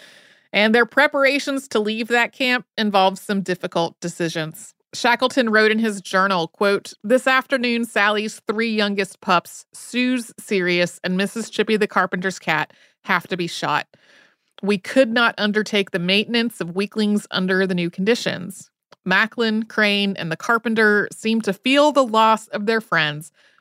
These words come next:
rather badly. This wasn't the first time that dogs had to be shot, during this. Uh, in other cases, though, the dogs had been really sick or hurt.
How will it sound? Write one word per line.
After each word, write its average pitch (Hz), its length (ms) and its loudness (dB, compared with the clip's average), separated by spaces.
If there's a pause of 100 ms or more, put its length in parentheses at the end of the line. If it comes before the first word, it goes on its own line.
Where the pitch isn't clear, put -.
(160)
rather 175 300 2
badly. 147 520 -4 (1080)
This - 180 2
wasn't 359 360 4
the 285 80 4
first 254 380 2
time 208 460 0 (120)
that 196 160 0
dogs 185 300 2
had 190 200 -2
to - 80 -10
be 185 100 -6
shot, 160 360 -2 (440)
during 170 240 -4
this. 160 280 -8
Uh, 175 160 0
in 185 120 0
other 254 180 4
cases, 233 420 -2
though, 214 180 2
the 208 80 2
dogs 196 300 0
had 208 120 -4
been 202 160 0
really 190 240 -2
sick 208 320 -6
or 196 100 4
hurt. 220 480 2